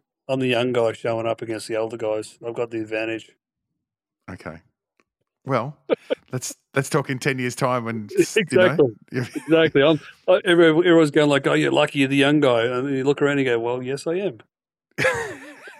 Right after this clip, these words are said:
Speaker 2: How old's the oldest guy in the senior tour?
Speaker 1: Oh, they're sixty something, I think.
Speaker 2: Yeah, wow.
Speaker 1: But, but you
Speaker 2: Is
Speaker 1: know,
Speaker 2: he
Speaker 1: it's a big difference because, as people know,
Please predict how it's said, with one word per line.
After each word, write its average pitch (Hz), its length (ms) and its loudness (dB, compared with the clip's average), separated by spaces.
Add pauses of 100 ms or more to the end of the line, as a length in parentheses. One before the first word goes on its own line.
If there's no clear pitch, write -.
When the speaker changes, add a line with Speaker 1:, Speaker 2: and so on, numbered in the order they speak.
(760)
Speaker 2:
How 180 180 -2
old's 190 180 -8
the 139 100 -4
oldest 123 340 -4
guy 113 140 -4
in 107 60 -6
the 107 80 -6
senior 113 280 -4
tour? 87 280 -8 (380)
Speaker 1:
Oh, 107 140 -10
they're 113 220 -8
sixty - 540 -6
something, 127 260 -10
I 120 120 -4
think. 139 220 -10 (520)
Speaker 2:
Yeah, 90 180 -12
wow. 87 260 -12 (380)
Speaker 1:
But, 139 240 0
but 156 140 2
you 170 60 4
Speaker 2:
Is 175 40 6
Speaker 1:
know, 175 120 6
Speaker 2:
he 175 80 2 (160)
Speaker 1:
it's 165 180 0
a 143 40 -12
big 165 180 2
difference 165 320 2
because, 143 420 0 (140)
as 151 260 2
people 151 340 -2
know, 139 400 4